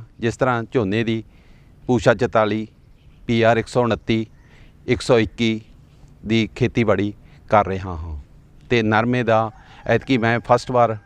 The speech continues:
ਟਰਾਇਲ ਕੀਤਾ ਹੈ ਤੇ ਦੇਖਦੇ ਹਾਂ ਵੀ ਉਸ ਦੀ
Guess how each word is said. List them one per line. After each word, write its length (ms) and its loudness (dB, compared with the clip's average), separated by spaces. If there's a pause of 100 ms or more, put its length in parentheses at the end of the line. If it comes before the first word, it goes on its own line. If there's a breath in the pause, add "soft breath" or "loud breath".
(140)
ਟਰਾਇਲ 240 0
ਕੀਤਾ 320 -4
ਹੈ 260 -2 (560 soft breath)
ਤੇ 340 0 (420)
ਦੇਖਦੇ 440 2
ਹਾਂ 160 -2
ਵੀ 220 -2
ਉਸ 120 -4
ਦੀ 300 -4